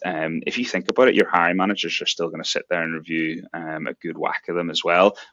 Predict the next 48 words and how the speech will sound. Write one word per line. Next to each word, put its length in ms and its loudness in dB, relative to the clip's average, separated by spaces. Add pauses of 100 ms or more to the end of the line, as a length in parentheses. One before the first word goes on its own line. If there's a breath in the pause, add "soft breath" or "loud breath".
(140 loud breath)
We've 200 0
talked 280 0
a 40 4
little 240 4
bit 260 2
about 260 0
evaluating 920 4
decision 380 -2
making 340 2
as 140 -2
well 200 6
on 100 0
top 260 0
of 80 -2
that. 220 6 (320 loud breath)
This 200 0
just 500 0 (200)
really 640 2 (260)
cranks 320 -2
up 160 -6
the 60 -8
numbers 340 -4
on 200 -2
that 240 2
and 180 -6
the 160 -2
mental 320 -8
fatigue 480 -8
that 100 -2
hiring 280 -2
managers 400 -8
will 100 -10
have 160 -6
to 80 -20
go 140 -12
through 280 -4
on 120 -10
assessing 560 -12 (120)
questions, 420 -6
questions, 400 -4
questions 420 -4
again 280 -2
from 140 -8
them 220 -2
on 100 -12
top 240 -2
of 140 -6
it. 220 -2